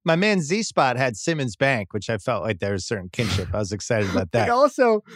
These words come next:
Speaker 2: he al-, Reed had the indignity of wearing a shirt a couple weeks ago, and then the company was like, "We're actually not sponsoring Patrick Reed, but we're, we're glad he's wearing our shirt."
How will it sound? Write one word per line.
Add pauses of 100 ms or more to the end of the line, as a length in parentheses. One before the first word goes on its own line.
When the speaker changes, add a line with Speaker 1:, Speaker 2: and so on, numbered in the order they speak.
(120)
Speaker 2:
he
al-,
Reed
had
the
indignity
of
wearing
a
shirt
a
couple
weeks
ago,
and
then
the
company
was
like,
"We're
actually
not
sponsoring
Patrick
Reed,
but
we're, (140)
we're
glad
he's
wearing
our
shirt."